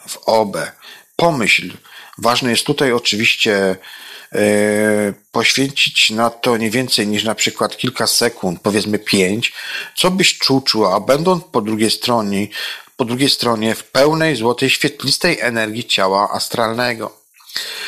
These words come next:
Może byłaby to radość z sukcesu i osiągnięcia celu?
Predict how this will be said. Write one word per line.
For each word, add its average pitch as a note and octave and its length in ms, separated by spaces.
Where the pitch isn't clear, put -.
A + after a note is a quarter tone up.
Może A#2+ 240
byłaby D3 340
to B2 160
radość B2+ 520
z - 40
sukcesu - 580
i G#2+ 140
osiągnięcia G#2 540
celu? G#2+ 480